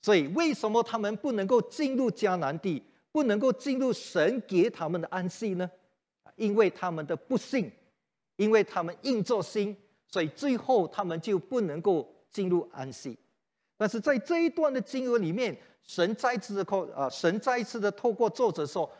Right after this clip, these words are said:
神为我们预备的是另外一个的安息。这个安息是神为我们预备的。那如果你要进入这个安息，那你不要学习在旧约的那第一代的以色列人这样，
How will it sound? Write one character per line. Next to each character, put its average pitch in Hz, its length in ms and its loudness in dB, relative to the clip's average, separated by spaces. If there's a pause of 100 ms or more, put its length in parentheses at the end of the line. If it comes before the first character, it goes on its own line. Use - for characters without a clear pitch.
(120)
神 247 480 2
为 330 160 2
我 196 120 2
们 180 200 -2
预 262 120 4
备 233 280 0
的 175 120 0
是 196 200 -2
另 302 400 0
外 262 120 6
一 220 160 -2
个 202 140 4
的 - 80 -4
安 160 180 -4
息。 151 300 -4 (840)
这 240 120 2
个 214 80 2
安 190 120 2
息 202 160 -2
是 220 140 -4
神 156 220 -2
为 185 120 2
我 151 40 0
们 135 120 -6
预 156 120 -4
备 135 180 -2
的。 - 140 -10 (320)
那 - 100 -4
如 294 320 4
果 220 340 6 (100)
你 160 140 -2
要 262 160 4
进 330 300 2
入 302 180 4
这 - 180 0
个 240 100 4
安 190 180 -2
息， 175 260 -6 (120)
那 220 140 -2
你 156 120 -2
不 330 180 2
要 311 200 6
学 165 360 0
习 180 360 -2 (440)
在 214 240 2 (340)
旧 311 300 4
约 269 260 6
的 170 200 4
那 196 180 0
第 240 340 -2
一 - 20 2
代 202 280 0
的 151 120 2
以 135 120 -4
色 214 160 -2
列 156 140 2
人 143 100 -4
这 180 100 -2
样， 135 180 0